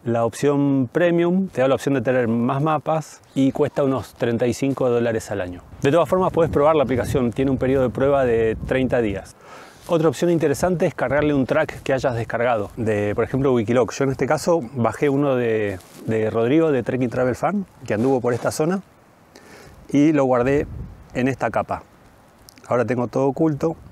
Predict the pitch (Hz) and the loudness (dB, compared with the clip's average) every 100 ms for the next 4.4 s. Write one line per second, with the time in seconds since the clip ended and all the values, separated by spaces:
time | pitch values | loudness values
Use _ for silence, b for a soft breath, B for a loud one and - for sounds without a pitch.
0 | - - - - - - - - - - | -14 -14 -16 -20 -20 -20 -20 -20 -20 -20
1 | - - 117 123 131 123 120 101 127 - | -14 -8 -4 -2 0 0 -2 0 -2 -4
2 | - - 120 113 120 131 156 160 185 - | -12 -6 -2 0 2 2 2 0 -2 -10
3 | - - - - - 135 120 120 123 123 | -20 -20 -20 -20 -8 -2 0 2 2 0
4 | 110 - 123 | -2 -2 -4